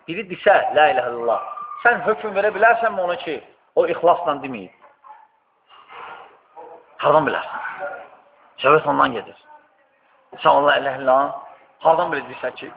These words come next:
o ixlassız deyib və ya yalandan deyib?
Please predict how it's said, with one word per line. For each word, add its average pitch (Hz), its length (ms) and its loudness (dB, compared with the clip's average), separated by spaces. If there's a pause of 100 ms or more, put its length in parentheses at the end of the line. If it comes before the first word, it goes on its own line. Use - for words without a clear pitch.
(400)
o 147 80 4
ixlassız 139 600 -2
deyib 123 280 -10 (1400)
və 139 100 6
ya 127 160 8
yalandan 131 500 2
deyib? 117 220 -12